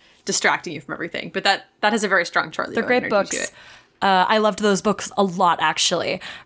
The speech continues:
Speaker 2: I thought that they deserved just as much clout as,
Speaker 1: Me too.
Speaker 2: um, any of your Harry's Potter or Percy's Jackson.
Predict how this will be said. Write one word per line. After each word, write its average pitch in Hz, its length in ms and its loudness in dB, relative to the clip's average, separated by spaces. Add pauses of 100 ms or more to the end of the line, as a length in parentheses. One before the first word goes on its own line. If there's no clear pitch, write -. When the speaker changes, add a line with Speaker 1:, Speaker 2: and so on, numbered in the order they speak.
Speaker 2:
I 202 80 4
thought 196 240 2
that 190 120 -6
they 202 120 2
deserved 185 560 0
just 214 320 0
as 202 140 2
much 185 320 0
clout 175 420 -2
as, 170 280 -2
Speaker 1:
Me 302 80 2
too. 359 120 0
Speaker 2:
um, 330 480 0
any 190 260 0
of 175 120 -2
your 180 160 0
Harry's 190 400 0
Potter 175 560 0
or 170 260 0
Percy's 170 460 -4
Jackson. 160 580 0